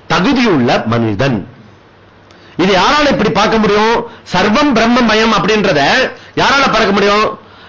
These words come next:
யாரால பார்க்க முடியும்னா குவாலிஃபிகேஷன் இருக்கிறவனால பார்க்க முடியும், தகுதி உள்ளவனால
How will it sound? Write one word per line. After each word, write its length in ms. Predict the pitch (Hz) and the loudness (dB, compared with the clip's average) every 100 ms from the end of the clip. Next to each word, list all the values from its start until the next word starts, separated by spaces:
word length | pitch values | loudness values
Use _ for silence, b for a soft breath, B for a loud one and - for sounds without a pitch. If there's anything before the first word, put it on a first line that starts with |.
| B | B
யாரால 520 | 110 127 180 196 180 | -2 0 2 2 0
பார்க்க 260 | - 135 123 | 0 -2 0
முடியும்னா 300 | 117 104 147 220 - | -2 0 0 -2 -2
குவாலிஃபிகேஷன் 880 | 127 160 202 - 202 160 147 143 123 | 0 2 0 -4 -4 0 0 0 0
இருக்கிறவனால 640 | 120 120 127 110 104 113 185 | 0 0 0 0 0 -2 0
பார்க்க 240 | 196 - | -2 -2
முடியும், 280 | 92 90 - - - - B B B | -8 -10 -14 -20 -20 -20 B B B
தகுதி 360 | - 180 240 302 | -2 0 2 2
உள்ளவனால 540 | 285 196 165 143 120 | 2 2 2 2 0